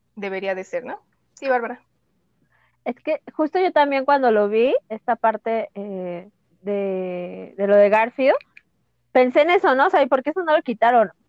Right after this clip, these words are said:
Speaker 2: Pero creo que tiene que ver con quién lo dice.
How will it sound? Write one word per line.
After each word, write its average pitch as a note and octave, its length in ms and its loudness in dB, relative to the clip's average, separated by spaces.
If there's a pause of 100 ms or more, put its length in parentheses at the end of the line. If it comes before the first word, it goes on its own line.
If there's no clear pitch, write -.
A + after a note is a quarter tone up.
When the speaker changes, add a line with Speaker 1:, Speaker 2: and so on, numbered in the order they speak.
(220)
Speaker 2:
Pero A#3+ 360 6 (380)
creo C#4+ 440 4
que B3+ 140 0
tiene B3 320 -4
que A3+ 140 2
ver A#3+ 220 2
con G3+ 200 -4
quién A3 240 -4
lo G#3 100 0
dice. G3+ 380 -8